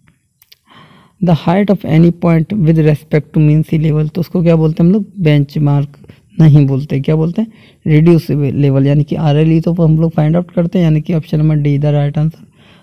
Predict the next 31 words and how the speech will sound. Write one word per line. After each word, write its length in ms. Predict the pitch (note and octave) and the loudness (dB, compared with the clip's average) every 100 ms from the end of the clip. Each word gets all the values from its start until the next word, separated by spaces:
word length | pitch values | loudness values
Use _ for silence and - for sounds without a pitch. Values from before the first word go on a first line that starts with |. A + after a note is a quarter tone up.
| - | -10
according 440 | C#3 D3 C#3 C#3+ | -4 0 0 0
to 80 | D3+ D3 | 0 -2
the 60 | D3+ | -4
question, 320 | C3 - D3+ | -6 -6 -6
okay। 200 | D3+ E3+ C#3 - _ _ _ _ _ _ _ | -2 -2 -2 -8 _ _ _ _ _ _ _
तो 100 | D#3 | -6
चलिए 260 | C#3+ F3+ G3 | 0 2 4
बढ़ते 220 | F#3+ F3+ | 2 2
हैं 80 | F#3 | 2
next 160 | F3 - | 2 0
question 300 | E3 E3 D3 | -2 0 0
की 100 | D3+ | 0
ओर। 160 | F#3+ - _ _ _ _ _ _ _ _ _ _ _ _ _ _ - | -2 -6 _ _ _ _ _ _ _ _ _ _ _ _ _ _ -10
अगला 260 | D3+ F3 | -6 -2
question 260 | G3 F3 E3 | 0 0 2
हमारा, 380 | D3 C#3 C3+ F3 - _ _ _ _ _ _ _ _ _ _ _ - - - _ - | 2 2 -2 -4 -10 _ _ _ _ _ _ _ _ _ _ _ -20 -20 -20 _ -4
hydraulic 460 | D3+ D#3 F3 F#3+ F3+ | 0 2 2 2 2
radius 420 | D#3+ D3+ E3 E3 | 2 2 0 0
of 120 | D3+ D#3+ | -4 -4
the 100 | C#3+ | -6
channel 400 | - D3+ D3+ D#3 | -2 0 2 2
is, 180 | D3 C#3+ - - - - - | 0 -4 -8 -14 -16 -20 -12
uh, 160 | F3 C#3+ C3+ | -6 -2 -2
defined 300 | C3 D3 C#3 | 0 0 2
है, 100 | C3 | 0
तो 220 | - C#3+ | -2 -2
वो 200 | C#3+ D3+ D3+ | 0 0 0
क्या 100 | E3+ | 0
होती 300 | D#3+ D#3+ C#3+ | 0 -2 0
है 120 | D3+ | 0
आपकी, 340 | C3+ - F#3 | 0 -2 -4